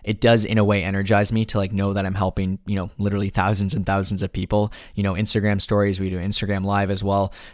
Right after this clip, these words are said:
Um, so anyways, like, you know, just trying to find ways and, like, you know, I know not everyone's job can be truly, like, you know, value related in terms of, like, helping specific people. That's usually what leaves me feeling the best, but it could be just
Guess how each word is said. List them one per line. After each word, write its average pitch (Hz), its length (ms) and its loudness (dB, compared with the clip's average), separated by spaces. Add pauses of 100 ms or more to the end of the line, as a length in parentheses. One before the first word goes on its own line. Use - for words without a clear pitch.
Um, 98 280 0
so 139 140 4
anyways, 120 400 4
like, 107 160 0
you 120 80 2
know, 113 80 4
just 117 260 -2
trying 143 240 2
to 175 60 2
find 147 260 2
ways 107 260 4
and, 110 80 2
like, 98 220 -2
you 110 60 0
know, 104 80 4
I 104 80 2
know 107 160 4
not 104 240 0
everyone's 101 400 0
job 95 400 -2
can 95 300 -2 (260)
be 104 140 -4
truly, 101 420 -2
like, 98 260 -2 (280)
you 101 160 0
know, 92 160 -2 (180)
value 107 540 4
related 104 400 2
in 101 80 -2
terms 98 260 -2
of, 101 80 -2
like, 95 180 -4
helping 98 480 -2
specific 98 500 -4
people. 104 320 2
That's 104 200 2
usually 104 220 0
what 101 180 0
leaves 98 240 -4
me 101 140 0
feeling 127 300 2
the 127 40 2
best, 131 300 2
but 107 220 2 (280)
it 113 120 -2
could 127 160 2
be 123 240 2 (120)
just - 220 -4